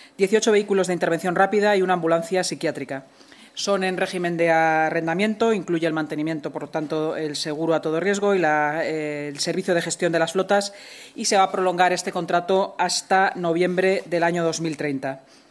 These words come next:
Lo que hacemos con este contrato es sustituir a, a uno previo que, que teníamos del año dos mil veinte,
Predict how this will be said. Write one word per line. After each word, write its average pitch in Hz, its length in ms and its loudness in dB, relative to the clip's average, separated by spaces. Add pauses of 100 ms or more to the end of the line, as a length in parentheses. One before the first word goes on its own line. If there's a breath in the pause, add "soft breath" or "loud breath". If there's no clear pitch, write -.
(240 loud breath)
Lo 185 140 0
que 190 80 0
hacemos 214 420 0
con 214 100 0
este 202 120 -2
contrato 226 320 0
es - 40 -2
sustituir 190 460 0
a, 175 220 4
a 165 180 0
uno 175 300 0
previo 180 320 2
que, 170 480 2
que 185 80 -4
teníamos 202 460 0
del 185 120 2
año 185 280 -2 (100)
dos 202 220 -2
mil 226 120 2
veinte, 226 400 0